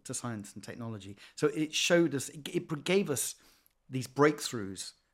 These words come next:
to almost reinvent the way we produce food and diets as well, but we didn't have the full picture.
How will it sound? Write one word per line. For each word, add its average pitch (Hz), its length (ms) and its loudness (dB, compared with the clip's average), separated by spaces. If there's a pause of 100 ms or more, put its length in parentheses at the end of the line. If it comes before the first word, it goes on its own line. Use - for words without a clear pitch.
(220)
to 127 260 -4 (400)
almost 170 300 -4
reinvent 139 640 2
the 113 60 -8
way 117 180 -4
we 113 160 -8
produce 113 360 -10
food 113 340 -6
and 123 240 -2
diets 117 640 -4
as 110 120 -8
well, 113 360 -4 (400)
but 139 80 -6
we 135 100 -4
didn't 160 180 -2
have 156 100 -6
the 151 60 -8
full 147 200 -6
picture. 104 480 -8